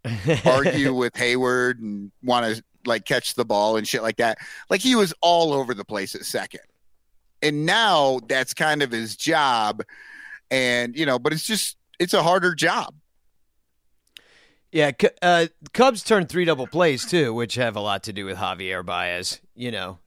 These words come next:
Speaker 1: The, and the, the, the one they threw out, D Gordon, who's no slouch when it comes to running.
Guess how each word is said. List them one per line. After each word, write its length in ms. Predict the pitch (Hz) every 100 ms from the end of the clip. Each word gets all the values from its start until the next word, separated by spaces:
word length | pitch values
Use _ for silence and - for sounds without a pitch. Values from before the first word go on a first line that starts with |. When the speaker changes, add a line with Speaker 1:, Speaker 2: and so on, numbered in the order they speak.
| -
Speaker 1:
The, 240 | 127 123
and 240 | 143 139 135
the, 160 | 131 123
the, 220 | 127 117 - -
the 100 | 127
one 300 | 113 151 196
they 100 | 120
threw 200 | 127 123
out, 180 | 110 -
D 160 | 127
Gordon, 520 | 117 120 143 147 - - _ _ _ _ _ _ _ _ _
who's 340 | 113 127 104 - _ _
no 260 | 120 127 123
slouch 680 | - - 92 123 139 98 -
when 140 | 117
it 80 | 107
comes 180 | 120 107
to 80 | 98
running. 460 | 110 135 117 98